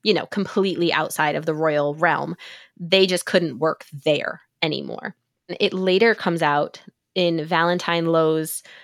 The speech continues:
book, or actually before his book,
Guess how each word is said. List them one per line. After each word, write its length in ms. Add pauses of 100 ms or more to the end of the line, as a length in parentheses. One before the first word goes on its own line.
(680)
book, 540
or 80
actually 320
before 340
his 160
book, 240